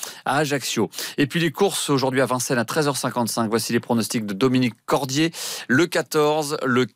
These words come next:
quinze, le treize, le seize, le sept,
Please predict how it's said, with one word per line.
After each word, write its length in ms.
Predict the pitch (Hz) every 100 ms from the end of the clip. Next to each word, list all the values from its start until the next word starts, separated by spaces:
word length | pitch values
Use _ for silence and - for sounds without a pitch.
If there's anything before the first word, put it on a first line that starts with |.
| -
quinze, 480 | 165 151 156 151 165 - - -
le 160 | 110
treize, 720 | 110 - 143 127 127 131 147 -
le 200 | 120 101
seize, 760 | 98 - - 156 123 98 92 82 - - -
le 180 | 95
sept, 680 | 90 - 160 156 - - -